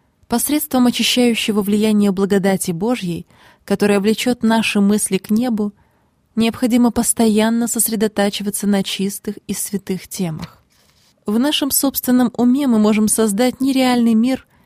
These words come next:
или картину идеальной церкви, где искушения сатаны не смогут более понуждать ко злу. Но в таком случае совершенство существует только в нашем воображении.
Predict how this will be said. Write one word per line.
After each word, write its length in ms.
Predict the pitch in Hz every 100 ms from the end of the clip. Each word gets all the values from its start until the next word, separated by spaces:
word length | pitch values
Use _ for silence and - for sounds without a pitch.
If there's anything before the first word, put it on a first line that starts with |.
| _ _ -
или 140 | 214
картину 540 | - 220 - 233 214
идеальной 420 | 214 202 208 202 208
церкви, 600 | - 269 262 226 226 220 _ _ _ _ _ -
где 240 | 202 240
искушения 540 | 262 285 - 330 311 285
сатаны 380 | 277 277 262
не 160 | 262 254
смогут 480 | - 269 294 220 180
более 360 | 185 233 214
понуждать 560 | 202 208 220 220 214 -
ко 160 | - 226
злу. 340 | 226 196 - _ _ _ _ _ _ _ _ _ _ _ -
Но 140 | 190
в 60 | 180
таком 300 | 185 190 185
случае 460 | - 196 - 285
совершенство 680 | - 202 185 - 190 202 247
существует 800 | 247 247 - 233 233 247 240 _
только 340 | 208 196 196
в 100 | 226
нашем 380 | 202 170 160 180
воображении. 920 | 180 190 185 226 226 254 185 165 -